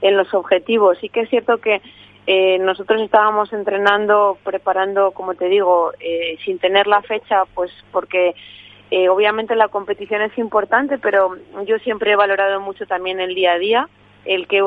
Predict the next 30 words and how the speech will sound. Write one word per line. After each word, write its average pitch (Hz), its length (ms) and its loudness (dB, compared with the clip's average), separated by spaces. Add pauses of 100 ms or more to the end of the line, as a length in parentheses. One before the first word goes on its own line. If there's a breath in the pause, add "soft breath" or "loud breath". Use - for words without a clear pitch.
(120)
hace 196 320 -2
uno 202 220 -2
para 175 220 0
llegar 175 340 0
a 180 120 2
esa 180 200 -8
competición, 180 760 -6
¿no? 277 180 0 (560 loud breath)
Entonces 202 640 0
sí 240 120 -6
que 240 120 -2
es 214 100 -4
verdad 233 400 0
que 185 600 0
por 196 120 0
lo 196 100 0
menos 202 200 -2
ya 220 100 0
tienes 220 320 -8
una 214 180 0
fecha, 226 500 -2 (400 loud breath)
eh, 190 260 0
con 185 220 -2
la 180 140 4
cual 208 260 0
puedes 208 320 -4
trabajar 202 460 -2
los 196 220 -6
tiempos 185 480 -6
mejor, 214 420 -2